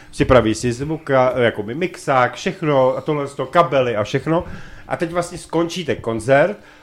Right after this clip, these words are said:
zpěváci jdou chlastat, <laughs> jdou se vítat, eh, se, eh, s fa-, fanouškama a tak, všechno podepisujou, bla, bla, bla. A oni: „Eh, jdeš si taky dát?“ A já:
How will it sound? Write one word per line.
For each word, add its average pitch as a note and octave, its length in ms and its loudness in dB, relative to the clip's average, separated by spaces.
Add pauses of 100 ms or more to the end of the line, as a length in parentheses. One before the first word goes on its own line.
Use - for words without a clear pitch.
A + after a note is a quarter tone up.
zpěváci E3 560 2
jdou F2+ 140 -6
chlastat, A#2 760 -2 (220)
<laughs> C#4+ 240 2
jdou A3+ 220 4
se A3+ 200 4
vítat, E3+ 480 2
eh, A#2+ 180 2
se, B2+ 100 0
eh, C3 600 4
s A#2+ 260 -14
fa-, C3+ 200 2
fanouškama E3 540 2
a A#2 100 -2
tak, F3+ 220 2
všechno F#3+ 380 -2
podepisujou, F#3 580 -4
bla, D3+ 200 4
bla, A2+ 180 2
bla. E3 260 2 (200)
A E3 100 4
oni: E3+ 180 2 (680)
„Eh, E3+ 260 6 (300)
jdeš G3+ 180 6
si C4 140 -2
taky C4 300 2
dát?“ C4 300 6
A D3+ 60 2
já: A#2 160 6